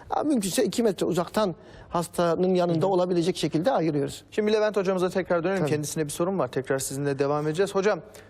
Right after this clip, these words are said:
Speaker 2: e, şimdi bu virüsün kontrol altına alınması için ne gibi çalışmalar yapılabilir? Siz şimdi,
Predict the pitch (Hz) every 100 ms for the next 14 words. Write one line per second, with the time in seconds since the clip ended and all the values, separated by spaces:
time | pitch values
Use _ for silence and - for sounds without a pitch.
0 | - 156 147 143 139 139 135 123 107 -
1 | - 214 190 190 190 - - - - -
2 | 185 214 147 147 180 185 - 175 - 156
3 | 147 185 196 175 170 165 160 160 160 160
4 | 165 156 165 156 156 147 - 131 120 -
5 | 113 110 113 104 117 104 104 107 135 123
6 | 127 127